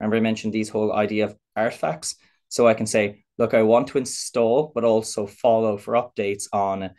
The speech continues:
the stable rules, the incubating rules, and the sandbox rules. I don't need the deprecated rules." I think we mentioned there's nothing really in there at the moment. And I'm also plugging in, and additionally, a custom rules file I have of my own.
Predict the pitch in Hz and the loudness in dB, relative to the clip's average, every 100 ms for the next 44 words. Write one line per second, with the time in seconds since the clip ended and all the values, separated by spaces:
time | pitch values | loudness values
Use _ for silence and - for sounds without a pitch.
0 | _ _ _ - - 131 127 120 120 117 | _ _ _ -6 0 2 4 4 4 2
1 | 117 110 113 107 107 107 104 120 135 117 | 0 0 2 2 2 0 0 -2 -2 -2
2 | - 113 120 101 92 - - 87 92 - | -2 -4 -2 -4 -4 -8 -10 -8 -6 -2
3 | 104 120 123 147 - 107 117 117 107 107 | 0 2 2 -2 -4 0 -2 -2 -6 -4
4 | 95 87 - 101 107 104 104 101 - 110 | -6 -8 -10 -8 -4 -2 -2 -6 -10 -12
5 | 98 101 - 95 92 95 104 117 113 120 | -10 -12 -10 -8 -4 -2 0 0 0 2
6 | 127 151 160 _ _ _ 113 113 110 110 | 2 0 -6 _ _ _ 0 4 4 2
7 | 104 - 110 101 104 104 101 98 101 143 | -4 -2 -2 -2 -2 -2 -2 -4 -2 -4
8 | 151 117 104 98 95 101 _ _ _ _ | -2 -2 -2 -2 -4 -10 _ _ _ _
9 | _ - - 117 117 107 101 98 90 85 | _ -8 -2 -2 2 0 2 0 0 -2
10 | 90 92 85 73 - | -6 -6 -8 -8 -10